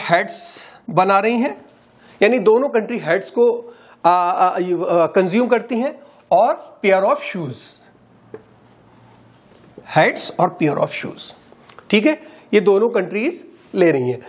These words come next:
अब हम मान के चलते हैं, एग्जांपल ले रहे हैं कि साहब कंट्री ए जो है वो मैक्स-, जितनी भी उसके पास रिसोर्सेज हैं उसमें मैक्सिमम फिफ्टी हैट्स को प्रोड्यूस कर सकती है या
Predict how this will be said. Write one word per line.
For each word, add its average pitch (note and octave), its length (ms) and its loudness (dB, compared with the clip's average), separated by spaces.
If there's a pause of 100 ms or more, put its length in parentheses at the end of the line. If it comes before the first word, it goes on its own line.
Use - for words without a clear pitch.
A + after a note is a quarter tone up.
(440)
अब C#4 160 4
हम D4+ 140 2
मान C4 220 2
के D4 100 -2
चलते B3 300 0
हैं, B3+ 80 2
एग्जांपल G#3+ 380 -2
ले G#3+ 100 -2
रहे G3+ 80 0
हैं G#3+ 80 0
कि B3 60 -4
साहब C4 320 -2 (160)
कंट्री A#3+ 380 0 (200)
ए D#4+ 160 4
जो A#3 180 0
है E3+ 320 0 (280)
वो G#3+ 140 2
मैक्स-, G3 300 -2
जितनी C4 300 0
भी C4+ 80 0
उसके A#3 160 0
पास F#3 220 0
रिसोर्सेज D#3+ 500 -4
हैं B2 100 -6 (320)
उसमें A3+ 280 2
मैक्सिमम B3 580 0
फिफ्टी A3+ 420 0
हैट्स G#3 260 -2
को A#3+ 120 -4
प्रोड्यूस A#3+ 400 0
कर A#3+ 140 0
सकती - 340 -2
है C4+ 180 -8 (1000)
या G#3 280 4